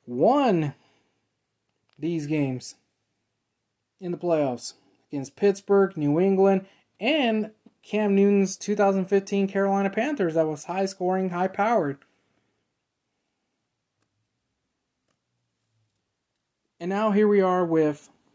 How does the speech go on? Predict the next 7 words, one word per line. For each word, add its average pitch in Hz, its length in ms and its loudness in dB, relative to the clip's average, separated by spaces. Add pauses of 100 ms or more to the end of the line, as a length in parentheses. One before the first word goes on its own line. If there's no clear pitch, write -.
Tampa, 175 640 -4 (340)
and 147 140 -10
Brady 247 320 0
in 214 100 2
week 202 240 0
one 180 460 2
looked 151 420 0